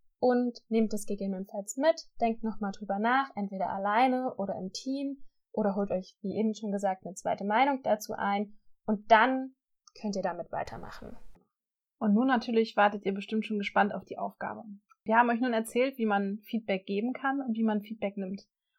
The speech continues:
Speaker 2: Und das ist auch schon unsere Aufgabe. Holt euch bewusst Feedback ein, also lasst euch einmal Feedback geben und reflektiert, ähm, hat der Gegenüber sich, sag ich mal, an die Regeln gehalten und gebt auch selbst Feedback. Also bedeutet einmal, ihr gebt Feedback und guckt selbst,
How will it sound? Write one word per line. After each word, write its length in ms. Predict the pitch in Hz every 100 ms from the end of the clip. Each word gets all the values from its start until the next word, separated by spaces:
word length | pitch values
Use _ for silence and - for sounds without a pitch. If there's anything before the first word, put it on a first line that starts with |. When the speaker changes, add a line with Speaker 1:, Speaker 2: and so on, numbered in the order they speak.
| -
Speaker 2:
Und 100 | 214
das 140 | 247
ist 100 | 262
auch 140 | 226 -
schon 120 | 226
unsere 220 | 214 214
Aufgabe. 540 | 208 208 196 196 202 - _ _ _
Holt 260 | 247 294 -
euch 440 | 277 285 294 - _ -
bewusst 600 | 208 220 262 - - _
Feedback 460 | - 226 - 202 -
ein, 300 | 185 220 339 320
also 180 | 220 202
lasst 260 | 202 226 226
euch 160 | 226
einmal 240 | 214 214 208
Feedback 360 | 220 202 196
geben 280 | 196 208 269
und 220 | 240 220
reflektiert, 640 | 226 - 196 - 254 294 294 - - _
ähm, 180 | - 202
hat 140 | 208 208
der 80 |
Gegenüber 480 | 196 202 202 269 269
sich, 220 | 240 240 220
sag 100 | 214
ich 100 | 208
mal, 80 | 214
an 100 | 208
die 80 |
Regeln 320 | 208 214 202 196
gehalten 720 | 185 220 302 302 294 285 285 _ _ _ _
und 380 | 202 208 208 202 -
gebt 200 | 226 -
auch 80 | 196
selbst 380 | 214 247 - -
Feedback. 520 | 285 - 285 285 _
Also 380 | - 202 196 196 202 _ _ _ _ _
bedeutet 400 | 196 190 196 202
einmal, 420 | 196 202 196 196 -
ihr 140 | 202
gebt 280 | 202 254 -
Feedback 480 | - 277 262 269 -
und 200 | 226 214
guckt 240 | - 202 -
selbst, 380 | 214 277 -